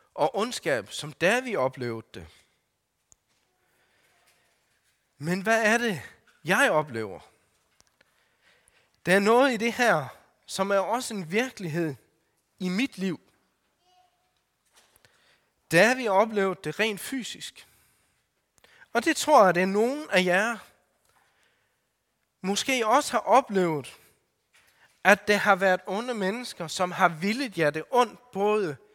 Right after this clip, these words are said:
måske endda fysisk og psykisk, som ville jer det, ikke det gode. Og der tror jeg, at vers som det her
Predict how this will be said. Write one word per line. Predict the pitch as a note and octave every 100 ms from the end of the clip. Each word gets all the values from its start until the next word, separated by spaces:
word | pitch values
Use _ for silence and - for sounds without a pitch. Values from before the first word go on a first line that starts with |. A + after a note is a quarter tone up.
| _ _ _ _
måske | F3 - G3+
endda | E3+ D#3+
fysisk | - C4 G3+ - - - _
og | F3+
psykisk, | F3 - C4+ - G2+ - - - _ _ _ _ _ _ _ _ _ _ _ _ _ _
som | - G3 G3 F3+
ville | G3+ A#3 C4
jer | F#3 D3+
det, | D3 C#3+ - _ _ _ _ _ _
ikke | G3 A#3 A3
det | D#3
gode. | F3 F#3+ B3+ G#3 _ _ _ _ _ _ _ _ _ _ _ _ _ _ _ _ _ _ _ _ _ _ _ _ _ _
Og | F#3+
der | C#4
tror | - D4 C4+ G3+
jeg, | D3 B2 A2+ - _
at | E3 E3+
vers | F3+ G#3 A3+
som | - - E3+
det | G#3 A3
her | G#3 D#3